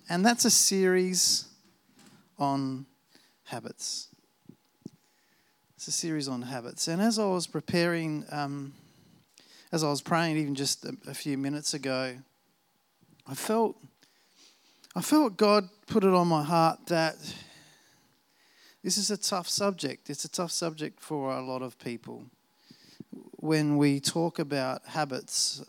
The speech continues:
um, and the thought of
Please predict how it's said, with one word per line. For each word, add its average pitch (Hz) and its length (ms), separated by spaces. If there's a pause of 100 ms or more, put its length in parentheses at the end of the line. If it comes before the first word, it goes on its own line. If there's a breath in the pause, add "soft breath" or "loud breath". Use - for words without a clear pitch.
(140)
um, 131 420 (1200 soft breath)
and 139 200
the 135 80
thought 156 400
of 135 400